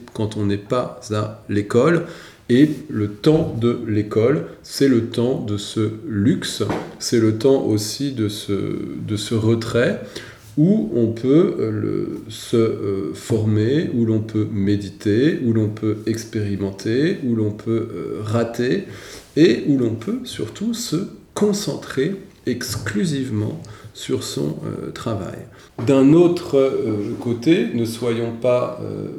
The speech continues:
naïfs, le, l'école doit aussi les former à le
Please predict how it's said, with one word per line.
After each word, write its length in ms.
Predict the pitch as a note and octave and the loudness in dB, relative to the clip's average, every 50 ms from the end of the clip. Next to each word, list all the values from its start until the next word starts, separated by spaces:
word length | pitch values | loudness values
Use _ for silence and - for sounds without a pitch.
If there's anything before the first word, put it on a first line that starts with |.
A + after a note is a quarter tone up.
| G#2 - - | -14 -14 -12
naïfs, 680 | A2+ G#2 G2+ G2 - A#2 C3+ E3+ G#3+ G3+ - - - A2+ - - - - - - - - - | -6 -2 0 2 2 2 2 2 0 -2 -4 -6 -8 -8 -8 -8 -10 -16 -20 -20 -20 -14 -8
le, 580 | A2+ G#2+ G#2+ G#2+ G#2+ G#2+ G#2 G#2 G#2+ G#2+ A2 A2 A#2 | -4 -2 0 0 2 0 0 0 -2 -4 -4 -4 -4
l'école 640 | A#2 A#2 B2 B2+ B2 - D3 C#3+ C#3 C3+ B2+ A2+ | -2 0 0 0 2 4 4 4 4 4 2 0
doit 280 | G#2 G#2+ A2+ A2+ A2 A2+ | 0 2 2 2 2 0
aussi 500 | C3 A#2 - - - - C3+ C#3 C#3 - - - | -2 -4 -4 -6 -8 -8 -6 -6 -6 -4 -4 -2
les 280 | G#2 G#2+ A2+ A2 G#2+ - | 0 0 0 -2 -4 -8
former 760 | - - - C3+ C3+ A2+ A#2+ B2+ B2+ C3 B2+ B2+ C3 - - - - _ _ - - - - _ _ _ _ _ _ _ - - - - - | -12 -4 -2 0 0 0 2 0 0 0 0 -2 -6 -10 -14 -18 -20 _ _ -20 -20 -20 -20 _ _ _ _ _ _ _ -20 -20 -20 -6 0
à 360 | B2 B2 B2 B2+ B2 B2 - - - A#2 A#2 A2+ | 2 2 4 2 0 -2 -6 -8 -8 -6 -4 -2
le 320 | A2 A2 A2 A2+ A2 - | -2 0 0 0 -2 -4